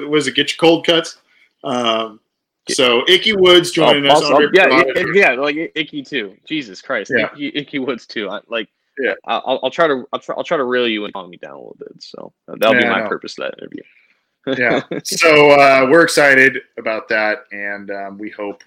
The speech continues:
Speaker 1: you will enjoy that. It's been a crazy few weeks for our, our program and a, a great couple of weeks. Um,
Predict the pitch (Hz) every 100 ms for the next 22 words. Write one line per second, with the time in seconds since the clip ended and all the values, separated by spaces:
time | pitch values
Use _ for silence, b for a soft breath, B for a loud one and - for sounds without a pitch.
0 | _ 113 110 110 107 101 104 101 101 113
1 | 117 90 - b b b b _ _ _
2 | _ _ 170 175 208 208 202 185 156 147
3 | - 196 196 170 170 185 175 175 165 -
4 | 151 139 135 139 135 131 139 131 143 135
5 | 135 127 123 113 _ - 120 120 135 143
6 | - 131 123 117 107 113 110 110 113 -
7 | - - 123 107 107 104 98